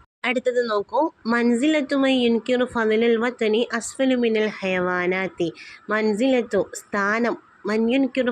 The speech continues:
ഫളലൽ വതനി, തൻ്റെ നാടിൻ്റെ ശ്രേഷ്ഠതയെ, അതിൻ്റെ മഹത്വത്തെ നിഷേധിക്കുന്നവൻ്റെ സ്ഥാനം എന്ന് പറയുന്നത് അസ്ഫലു മിനൽ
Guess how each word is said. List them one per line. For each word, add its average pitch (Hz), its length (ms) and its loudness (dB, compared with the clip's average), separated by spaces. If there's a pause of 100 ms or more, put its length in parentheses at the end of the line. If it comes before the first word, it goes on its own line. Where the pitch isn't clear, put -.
ഫളലൽ 214 460 0
വതനി, 190 400 -2
തൻ്റെ 202 220 0 (140)
നാടിൻ്റെ 226 460 0 (100)
ശ്രേഷ്ഠതയെ, 208 760 0 (440)
അതിൻ്റെ 220 360 0
മഹത്വത്തെ 214 520 0 (100)
നിഷേധിക്കുന്നവൻ്റെ 233 1040 0
സ്ഥാനം 220 520 -2
എന്ന് 208 240 -2
പറയുന്നത് 185 560 0 (500)
അസ്ഫലു 302 480 -2
മിനൽ 220 240 0